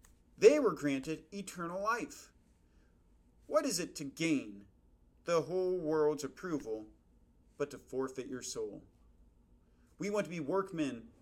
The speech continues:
and women who have been approved by God, not worrying about the world's opinions of us. Jesus once said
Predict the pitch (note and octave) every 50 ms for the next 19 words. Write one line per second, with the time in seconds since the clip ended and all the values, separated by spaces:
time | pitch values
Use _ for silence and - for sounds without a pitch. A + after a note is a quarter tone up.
0 | - - - E3+ F3 F3 D#3 F3+ F#3+ F#3 D#3+ C3 A#2 G#2+ - - - - G3 A3
1 | A3 F3+ D3+ G#3 G3+ G3 - - - - A#3+ C4 C#4 B3 F3+ - E3 C#3+ C3+ C3
2 | B2+ - C3 A#2 A2 G#2 F#2+ F2 - - - - - - D#3+ A#3 C4 C#4+ C4+ -
3 | F3 D#3 F#3 A#3+ A3+ A3 G3 E3 C#3 - D#3+ D#3+ D#3 D3+ D3+ - - - D#3 C#3+
4 | A#2 B2 C#3+ D3 D#3 D#3 D3+ C#3+ C3 - - C#3 C3+ C3 B2+ A#2 A2 G#2+ - A#2
5 | G#2+ F#2+ F#2+ E2+ D#2+ - - - - - - - - - D#3+ F3 F#3+ F3+ C#3+ E3
6 | D3 - - D#3 D3+ D3 - - - D3 C#3+ C#3+ C#3 C3+